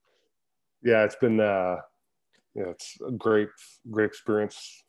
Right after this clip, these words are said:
and, uh, yeah, hopefully get to come back and visit and plan on it,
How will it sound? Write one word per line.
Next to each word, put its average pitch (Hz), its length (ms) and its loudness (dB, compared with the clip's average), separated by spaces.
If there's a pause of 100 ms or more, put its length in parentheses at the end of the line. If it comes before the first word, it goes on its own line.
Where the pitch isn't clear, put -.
(220)
and, 98 240 -8
uh, 92 340 -4 (960)
yeah, 107 160 4
hopefully 101 580 0 (340)
get - 120 -4
to - 60 -16
come 110 160 -8
back 98 260 0
and 101 140 -6
visit 107 300 0
and 92 240 -10 (720)
plan 113 260 0
on 113 200 4
it, - 260 -4